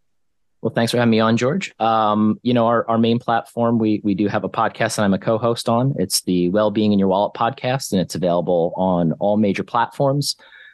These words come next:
Um, you can find it on affinity F C U dot com. Um, we also have more information about credit unions, how to join,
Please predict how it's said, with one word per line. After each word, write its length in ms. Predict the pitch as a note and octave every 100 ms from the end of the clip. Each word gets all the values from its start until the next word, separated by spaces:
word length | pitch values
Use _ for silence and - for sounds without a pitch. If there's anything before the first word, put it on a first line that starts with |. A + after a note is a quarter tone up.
| _
Um, 280 | F#2 G2 G2
you 100 | G#2
can 100 | A2
find 320 | G2+ G2+ F#2+
it 140 | F#2 F2+ F#2+
on 260 | F#2+ F#2
affinity 680 | F#2 A2 G#2 G#2 G2+ F#2 -
F 200 | G2+ -
C 200 | - -
U 420 | G#2 F#2+ F#2 F2+
dot 300 | F2+ F#2+ E2+
com. 420 | - B2+ D#3 F#3 G3 -
Um, 300 | E3+ E3+ -
we 120 | F2
also 160 | F2+ F#2+
have 140 | F2+
more 140 | F#2+ F2+
information 540 | - F#2 F2+ - F#2
about 280 | D#2+ D#2 D#2+
credit 280 | - C#3 -
unions, 420 | B2 A2+ A2 G2
how 120 | F#2
to 100 | E2+
join, 580 | D#2+ G#2 G#2+ G2+ F#2+